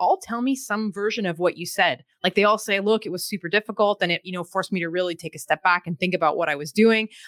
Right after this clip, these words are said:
But it seems like there's a, an overwhelmingly positive experience coming out of that, of saying, "Well,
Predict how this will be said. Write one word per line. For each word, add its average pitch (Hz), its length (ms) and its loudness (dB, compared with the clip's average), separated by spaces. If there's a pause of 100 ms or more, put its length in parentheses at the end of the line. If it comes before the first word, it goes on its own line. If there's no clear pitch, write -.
(160)
But 202 180 4 (300)
it 226 260 4
seems 339 280 2
like 370 160 -2
there's 208 200 2
a, 185 180 2
an 190 100 -6
overwhelmingly 202 680 0
positive 185 480 2
experience 185 520 -4
coming 170 320 -4
out 185 220 4
of 190 120 -2
that, 151 260 -2
of 160 100 -12
saying, 175 320 -2
"Well, 170 240 0